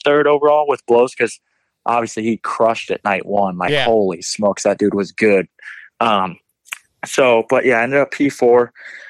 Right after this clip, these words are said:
Speaker 1: Not at all what I wanted. Obviously, I really wanted to go to Paris and get a podium, but I gotta say, I'm, I was really happy with my riding. I just gotta clean up those couple mistakes 'cause ultimately they definitely cost me.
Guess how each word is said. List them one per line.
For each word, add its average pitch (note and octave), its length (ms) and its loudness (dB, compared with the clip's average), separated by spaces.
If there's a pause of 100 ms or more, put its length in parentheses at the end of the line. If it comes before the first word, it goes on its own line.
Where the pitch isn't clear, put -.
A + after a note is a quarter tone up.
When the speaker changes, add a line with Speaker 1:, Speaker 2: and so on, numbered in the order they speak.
(240)
Speaker 1:
Not E3+ 380 2 (260)
at C#3+ 140 2
all D3+ 200 4
what D#3 100 4
I C#3 80 2
wanted. C3 320 2
Obviously, C3 340 0
I B2 40 0
really C3+ 280 2
wanted C3 140 -2
to B2 80 -6
go B2 80 4
to A#2+ 60 0
Paris B2 360 -2
and B2 60 -6
get A#2+ 100 4
a A2+ 40 -2
podium, C#3 440 0
but B2 300 2 (160)
I B2+ 160 0
gotta A#2+ 260 2
say, B2+ 180 0
I'm, A#2 300 -4
I A2+ 100 2
was A2+ 160 -2
really C3 220 4
happy A2+ 340 0
with G#2 140 0
my G2+ 100 2
riding. G#2+ 420 0
I G#2+ 60 0
just G#2+ 200 -6
gotta G#2 180 0
clean A2 240 -6
up A2 120 -2
those G#2+ 140 2
couple G#2+ 280 0
mistakes A2+ 440 -2
'cause G2+ 180 -4
ultimately A2 460 0
they G#2+ 160 0
definitely G2+ 320 -2
cost G2+ 360 -2
me. G2 80 -14